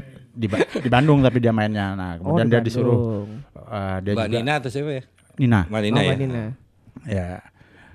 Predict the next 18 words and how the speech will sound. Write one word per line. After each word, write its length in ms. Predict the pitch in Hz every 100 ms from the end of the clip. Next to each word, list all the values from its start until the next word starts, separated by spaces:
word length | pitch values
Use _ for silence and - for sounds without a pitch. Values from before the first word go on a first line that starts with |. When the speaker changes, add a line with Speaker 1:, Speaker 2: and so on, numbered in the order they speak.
| _
Speaker 1:
Terus, 220 | - 110 -
eh, 400 | - 107 95 92 90
gua 180 | 98
main, 420 | 95 87 95 135 165 160 -
eh, 160 | 117 101 98 101 101
cuma 220 | 107 110
main 160 | 98 98
dua, 240 | 104 95 - -
dua 180 | 120 95
kali 180 | 92
latihan 380 | 95 90 101 98 104
gitu 220 | 101 -
loh, 120 | 104
nggak, 80 | 107 110
Speaker 2:
Hmm. 100 | 90
Speaker 1:
nggak, 220 | 85 87 85
nggak 180 | - 82
main. 180 | 85